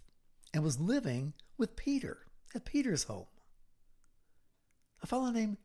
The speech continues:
Jesus of Nazareth. And he had heard about Jesus. The other fishermen were talking about him because quite often Jesus would teach. He would leave Peter's house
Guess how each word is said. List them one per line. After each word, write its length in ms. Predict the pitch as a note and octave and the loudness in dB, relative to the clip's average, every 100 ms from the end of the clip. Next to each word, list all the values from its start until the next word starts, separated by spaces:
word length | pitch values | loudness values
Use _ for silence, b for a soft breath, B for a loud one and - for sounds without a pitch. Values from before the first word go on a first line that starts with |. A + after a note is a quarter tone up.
| _ _ | _ _
Jesus 560 | - F#3 F3 - - - - | 2 4 4 0 -2 -2 0
of 300 | B2 A2+ - - _ - | 0 0 -6 -18 _ -10
Nazareth. 540 | D3 B2 A#2+ - A2+ - - - - b b b b b b b - | -4 -2 -2 -6 -8 -20 -20 -20 -20 b b b b b b b 2
And 100 | G3+ | 6
he 80 | D4 | 6
had 80 | |
heard 380 | - - C4+ C#4+ | 2 2 4 6
about 280 | A3 B2 G2 | 4 2 -2
Jesus. 540 | - F2+ D#2+ - - - B B B | -4 -4 -6 -6 -4 -4 B B B
The 100 | - | 2
other 180 | F#3 B3+ | 4 6
fishermen 520 | - G#3 G#3 D3 C#3+ | 6 4 4 0 0
were 80 | A2+ | -2
talking 460 | G#2+ B2+ C3 - B2+ | -4 -2 -2 -2 -4
about 320 | A2+ G#2+ G2 | -4 -6 -4
him 160 | D#3 A3+ - - - - b b b b b | -6 -6 -14 -20 -20 -20 b b b b b
because 240 | - A3+ - | 4 6 6
quite 260 | - C#4 C#4 | 6 4 4
often 540 | G3 B3+ - - A#2 C3 B B - | 0 0 -2 -4 -4 -6 B B -2
Jesus 400 | D#3+ D#3+ - D3+ | 4 4 4 2
would 220 | F3 F3+ - - - | 0 0 -4 -16 -6
teach. 640 | - C#4+ - - - - - - _ _ - - | 2 2 2 -4 -8 -8 -18 -20 _ _ -20 -20
He 140 | - D#3+ | 2 4
would 140 | C#3+ | 6
leave 380 | A2+ B2+ D3 D3 | 4 4 4 2
Peter's 420 | - D3+ C#3 C3 | 2 4 4 2
house 520 | - B2 E3+ G#3 - | 0 0 2 4 4